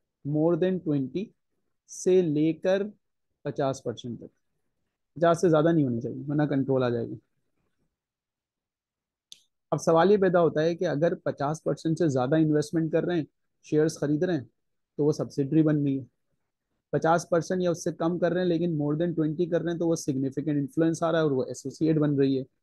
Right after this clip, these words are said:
तो अगर less than twenty हुआ तो क्या होगा? तो वो simple investment होगी, उससे ना हमारे पास कोई subsidiary वाला status आएगा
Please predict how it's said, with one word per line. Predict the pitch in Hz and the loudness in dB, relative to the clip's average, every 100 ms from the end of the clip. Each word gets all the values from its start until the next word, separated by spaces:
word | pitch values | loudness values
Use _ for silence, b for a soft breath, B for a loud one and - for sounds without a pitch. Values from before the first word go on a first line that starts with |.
| _ _ _ - | _ _ _ 2
तो | 196 - - | 2 4 2
अगर | 156 175 147 139 160 - _ _ _ _ _ _ _ _ _ _ - | 4 4 4 2 -4 -14 _ _ _ _ _ _ _ _ _ _ 0
less | 147 165 170 175 | 4 4 4 2
than | 220 208 | 2 2
twenty | 196 185 190 180 | 0 0 -2 0
हुआ | 165 160 | 2 0
तो | 175 | -2
क्या | 160 135 | -4 -4
होगा? | 123 127 - _ _ _ _ _ _ _ _ - | -6 -12 -18 _ _ _ _ _ _ _ _ 2
तो | 190 | 6
वो | 208 | 6
simple | - 196 185 202 196 | 2 -4 -2 0 0
investment | 160 151 143 165 147 | 2 0 0 -2 -2
होगी, | 127 127 - _ _ _ _ _ _ _ _ _ _ _ _ _ _ _ _ _ _ _ _ _ _ _ - | -4 -10 -16 _ _ _ _ _ _ _ _ _ _ _ _ _ _ _ _ _ _ _ _ _ _ _ -12
उससे | - 190 185 | -4 0 2
ना | 170 175 | 4 4
हमारे | 160 156 165 | 4 2 2
पास | 170 165 | 0 -2
कोई | 175 | -2
subsidiary | 160 131 117 147 139 165 | -4 -6 -4 -2 2 4
वाला | 170 165 170 | 4 4 2
status | - 151 175 170 | -2 -2 -2 0
आएगा | 160 160 | 0 0